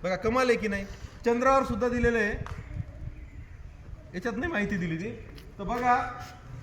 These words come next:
तर प्रत्येक ग्रहावर, आता प्लुटो बघा, प्लुटोचं वजन जर बघितलं, तुम्ही बघू शकता नंतर, एकदम हलकं आहे, पण ज्युपिटरचं सगळ्यात जास्त आहे.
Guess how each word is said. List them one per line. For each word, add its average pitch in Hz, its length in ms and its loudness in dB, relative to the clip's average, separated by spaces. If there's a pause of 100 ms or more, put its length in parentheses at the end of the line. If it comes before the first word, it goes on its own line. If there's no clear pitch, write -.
(1040)
तर 233 100 0
प्रत्येक 269 540 4
ग्रहावर, 262 280 12
आता 254 160 10
प्लुटो 269 400 10
बघा, 220 180 12
प्लुटोचं 262 500 4
वजन 254 280 12
जर 254 80 10
बघितलं, 247 400 12
तुम्ही 226 200 8
बघू 240 200 12
शकता 214 280 6
नंतर, 185 340 6 (340)
एकदम 226 360 8
हलकं 156 360 2
आहे, 117 80 6 (400)
पण 165 140 6
ज्युपिटरचं 214 580 10
सगळ्यात 180 440 6
जास्त 160 300 8
आहे. 123 100 10